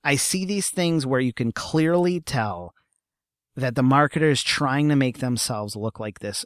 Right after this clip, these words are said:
much bigger operation than they really are. And it completely backfires. It, it, it completely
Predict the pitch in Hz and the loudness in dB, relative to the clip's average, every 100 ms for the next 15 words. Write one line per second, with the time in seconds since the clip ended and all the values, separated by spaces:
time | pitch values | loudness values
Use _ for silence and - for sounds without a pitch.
0 | - 123 127 160 175 - 139 110 113 107 | -4 0 4 6 4 0 -6 -6 -6 -6
1 | - 98 98 95 90 90 92 87 87 82 | -6 -10 -10 -8 -8 -8 -10 -12 -12 -12
2 | 80 69 58 - _ _ _ _ _ _ | -12 -12 -12 -16 _ _ _ _ _ _
3 | _ _ 131 117 - 131 - 127 110 104 | _ _ -6 -4 0 0 2 0 -2 -6
4 | 90 87 - 62 58 - - 120 107 131 | -6 -8 -12 -12 -12 -10 -8 -10 -10 -12
5 | 117 117 117 117 _ - 131 117 - - | -8 -8 -8 -12 _ -6 -2 -2 -4 -6
6 | 151 165 - 156 147 | -2 0 0 0 0